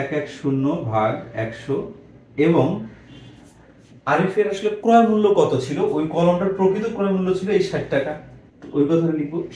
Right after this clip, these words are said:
ষাট টাকার প্রোডাক্ট তাকে বিক্রি করতে হবে এক এক শূন্য into ষাট by একশো, এই শূন্য, এই শূন্য, এই শূন্য, এই শূন্য, এই শূন্য,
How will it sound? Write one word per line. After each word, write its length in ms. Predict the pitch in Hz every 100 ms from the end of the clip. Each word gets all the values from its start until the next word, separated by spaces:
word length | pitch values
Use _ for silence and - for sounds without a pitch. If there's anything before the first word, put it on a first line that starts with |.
| -
ষাট 220 | 165 165
টাকার 220 | 208 214
প্রোডাক্ট 420 | - 160 160 170
তাকে 180 | 190 -
বিক্রি 280 | 135 127 135
করতে 280 | 123 - 131
হবে 300 | 113 107 151 - - - - - - - - - - _ -
এক 280 | 131 123
এক 160 | 135 131
শূন্য 520 | - 135 120 131 170 127
into 320 | 113 110 123 -
ষাট 400 | - - 110 135 - - - 104
by 240 | 202 202 - - -
একশো, 540 | 110 110 - 131 131 - - - - - - - - - - -
এই 160 | 127
শূন্য, 280 | 127 143 139
এই 160 | 131 120
শূন্য, 260 | 120 131 139
এই 0 |
শূন্য, 0 | 117
এই 140 | 113
শূন্য, 260 | 113 123 127
এই 240 | 110 110
শূন্য, 180 | 110 107